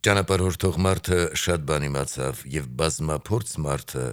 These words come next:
խելամտորեն է պատմում։ Ով փորձառու չէ, քիչ բան գիտի, իսկ ճանապարհորդողը կմեծացնի իր գիտելիքը։ Շատ բան տեսա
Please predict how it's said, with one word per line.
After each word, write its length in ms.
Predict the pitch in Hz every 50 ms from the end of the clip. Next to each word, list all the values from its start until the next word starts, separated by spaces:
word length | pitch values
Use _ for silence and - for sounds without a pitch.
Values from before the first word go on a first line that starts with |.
| - _ _
խելամտորեն 720 | - - - 73 69 69 64 65 60 62 65 64 71 64 62
է 60 | 58
պատմում։ 480 | - 60 58 58 _ - 57 57 58 58 57 - _ _ _ _ _ _ - -
Ով 260 | 101 110 113 104 -
փորձառու 560 | - - 104 101 87 - - 92 85 82 78
չէ, 280 | 71 - - 71 65 64 58 57 - _ - _ _ _ _
քիչ 220 | - - 143 117 -
բան 300 | 98 95 101 98 98 101
գիտի, 340 | 87 69 65 - - 64 58 55 53 - _ _ - - - - - - _ -
իսկ 300 | 87 95 87 - - -
ճանապարհորդողը 960 | - 92 85 82 78 - 78 76 73 71 71 - - 95 104 104 104 104 101 92 - - _
կմեծացնի 800 | - - 98 98 101 101 - 104 104 92 - - - 95 92 85 71 - -
իր 220 | 80 80 65 65
գիտելիքը։ 640 | 62 69 - - 65 60 58 55 58 - - 57 50 55 - _ _ _ _ _ _ _ _ _ -
Շատ 320 | - - - 107 110 95 104
բան 240 | 92 110 107 101 92 80
տեսա 420 | - - 71 67 - - 76 73